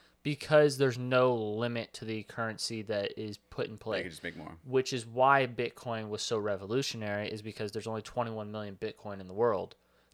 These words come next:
Speaker 1: They're never gonna, well, they say they're never gonna make any more, which you can believe that, you cannot believe that, that is your own prerogative, but, um, that's why, 'cause there's just, it's literally the best example of supply and demand.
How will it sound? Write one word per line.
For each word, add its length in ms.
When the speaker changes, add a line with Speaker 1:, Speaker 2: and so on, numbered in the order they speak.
Speaker 1:
They're 100
never 340
gonna, 240
well, 200
they 120
say 240
they're 120
never 340
gonna 160
make 160
any 140
more, 380
which 340
you 220
can 200
believe 300
that, 240
you 80
cannot 340
believe 280
that, 220
that 120
is 140
your 80
own 100
prerogative, 640
but, 280
um, 520
that's 320
why, 240
'cause 120
there's 180
just, 140
it's 160
literally 400
the 160
best 400
example 400
of 80
supply 340
and 80
demand. 280